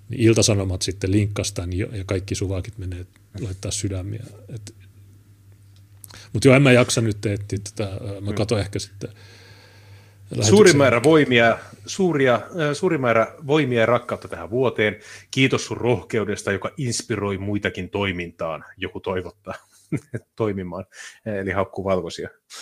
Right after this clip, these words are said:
Speaker 2: Olen pahoillani kaikesta ikävästä, mitä olet joutunut kohtaamaan. Kuitenkin ohjelmasta on seurannut paljon hyvää keskustelua.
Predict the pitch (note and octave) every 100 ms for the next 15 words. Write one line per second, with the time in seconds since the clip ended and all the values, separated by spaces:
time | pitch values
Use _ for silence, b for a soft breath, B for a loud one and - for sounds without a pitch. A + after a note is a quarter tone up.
0 | B B B B C#3+ D3 F#3 F#3 C#3+ B2
1 | B2+ C3 A2 - A#2 A#2 A2+ G2+ F#2+ -
2 | G2 F#2+ G#2 G2 A2 G2+ G2 - A2+ G#2
3 | - G2 F#2 F2 C#3 C#3 A#2 A2+ B2+ B2+
4 | A#2 G2+ - G2 - G#2 F#2 - A2+ G#2+
5 | F#2+ A2 F#2+ E2+ G2 - - - F2 E2